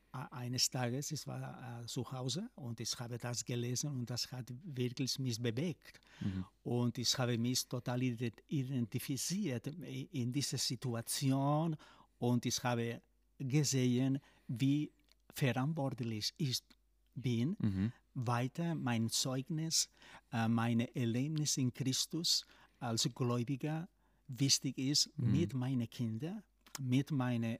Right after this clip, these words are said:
Speaker 1: Eltern oder mit meinen Geschwistern oder mit mein, meinen Freunden, ja, äh, mitteilen.
Speaker 2: Mhm.
Speaker 1: Ich finde das, äh,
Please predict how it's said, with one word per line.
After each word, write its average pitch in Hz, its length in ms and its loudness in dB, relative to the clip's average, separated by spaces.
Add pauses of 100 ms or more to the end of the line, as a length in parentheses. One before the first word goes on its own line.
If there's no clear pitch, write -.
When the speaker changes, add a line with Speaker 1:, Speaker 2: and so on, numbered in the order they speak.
(100)
Speaker 1:
Eltern 143 580 -2
oder 110 260 -4
mit 120 280 0
meinen 120 340 2
Geschwistern 147 640 -2 (320)
oder 117 220 0
mit 113 240 -2
mein, 127 240 0 (160)
meinen 117 360 0
Freunden, 127 520 0
ja, 156 220 -2 (500)
äh, 120 100 0
mitteilen. 113 880 -4 (100)
Speaker 2:
Mhm. 98 300 -2 (220)
Speaker 1:
Ich - 60 -10
finde 123 280 0
das, 123 360 0 (420)
äh, 113 600 2